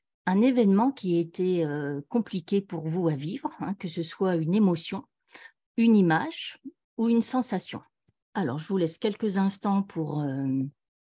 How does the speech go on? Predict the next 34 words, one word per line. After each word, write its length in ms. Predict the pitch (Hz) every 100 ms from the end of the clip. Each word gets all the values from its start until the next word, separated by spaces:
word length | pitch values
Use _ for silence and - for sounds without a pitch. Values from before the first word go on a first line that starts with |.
| _ _ _ _
pour 140 | 156
choisir 480 | - - 190 185 196
un 120 | 160
petit 200 | 156 -
peu 340 | 160 - 180 170
le, 540 | 151 139 131 127 131 - - - -
la 120 | 151
situation 680 | 156 - 165 160 156 - 196
sur 180 | - 151
laquelle 320 | 156 156 196
je 80 | 156
vais 80 | 151
vous 140 | 156
faire 240 | - -
travailler. 500 | - 180 156 151 214
Vous 220 | 247 180 170
allez 180 | 160
voir 240 | 156 220 -
que 80 | 175
déjà, 500 | 156 190 175 175 277 _ _ _ _ -
en 80 | 185
travaillant 760 | - 214 208 214 226 226 214 -
sur 520 | - - 190 170 156
les 120 | 175 165
cinq 300 | - 160 160
sens, 360 | - 240 254
on 80 | 185
peut 180 | 160 160
déjà 280 | 170 175 226
arriver 380 | 185 180 220
à 140 | 196 180
désactiver 720 | 156 196 202 196 - 180 208
quelque 320 | 202 160 170
chose. 380 | 160 - - -